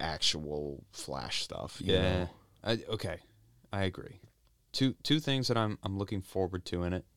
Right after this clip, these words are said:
Speaker 2: is, um, it's kind of a two-parter here. So one,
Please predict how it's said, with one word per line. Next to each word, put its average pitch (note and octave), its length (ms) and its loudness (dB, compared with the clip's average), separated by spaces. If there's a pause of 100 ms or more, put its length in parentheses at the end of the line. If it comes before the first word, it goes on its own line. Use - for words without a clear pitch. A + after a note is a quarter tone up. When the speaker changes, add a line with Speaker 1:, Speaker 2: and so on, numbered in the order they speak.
Speaker 2:
is, F2+ 320 0 (120)
um, F2+ 400 0 (500)
it's - 100 -8
kind A2+ 160 0
of G2 80 -2
a F#2+ 40 0
two-parter F#2 460 0
here. F2 180 2
So F#2+ 180 2
one, F2+ 380 2